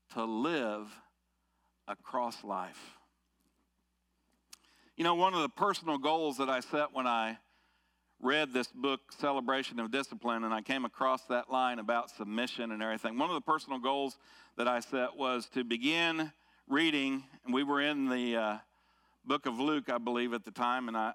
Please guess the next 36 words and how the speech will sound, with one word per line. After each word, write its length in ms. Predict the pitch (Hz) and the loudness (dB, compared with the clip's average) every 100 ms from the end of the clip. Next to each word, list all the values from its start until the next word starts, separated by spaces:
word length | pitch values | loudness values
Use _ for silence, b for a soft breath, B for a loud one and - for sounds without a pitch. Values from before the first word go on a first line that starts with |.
| - | -6
I 100 | 113 | -4
decided 440 | 113 - 131 123 | -4 0 0 2
I'm 160 | 120 139 | 2 2
gonna 340 | 147 127 113 - b b | 0 0 -2 -6 b b
read 320 | 127 151 202 175 | -2 0 0 -2
through 200 | 196 185 | -2 0
the 60 | |
book 220 | 160 185 | 2 0
of 140 | 190 156 | 0 0
Luke. 260 | 151 156 - - - _ _ b b b b b - | 2 2 -2 -14 -20 _ _ b b b b b -2
I'm 300 | 135 143 143 | 0 2 0
gonna 420 | 139 139 131 120 | 0 2 2 0
write 340 | 120 147 170 143 | 2 2 0 -2
down 340 | 160 156 139 | 0 0 0
every 320 | 139 180 208 | 0 0 0
command 600 | - 202 185 185 180 160 127 | -2 -4 -2 -2 0 0 -2
that 160 | 123 | -4
Jesus 460 | 120 156 160 147 131 | -2 -2 -2 -4 -4
has 420 | 160 151 123 110 | -2 0 -2 -4
in 140 | 104 | -6
there, 340 | 104 101 113 - b b b b b b b b | -4 -4 -4 -8 b b b b b b b b
and 160 | 117 127 | -2 0
I'm 220 | 139 151 | 0 0
gonna 160 | 147 | -2
see 360 | 131 - 165 156 | -4 -2 -2 0
how 280 | 147 156 156 | 2 2 2
it 80 | 147 | 0
is 180 | 143 | -2
that 140 | - 127 | -2 0
I 160 | 131 | 0
need 220 | 143 139 113 | 0 -2 -4
to 100 | 107 | -6
submit 560 | - 107 117 143 - | -6 -4 -2 -2 -4
to 100 | 123 | -6
that 220 | 117 107 | -4 -4
command. 420 | 123 120 113 98 | -6 -6 -4 -6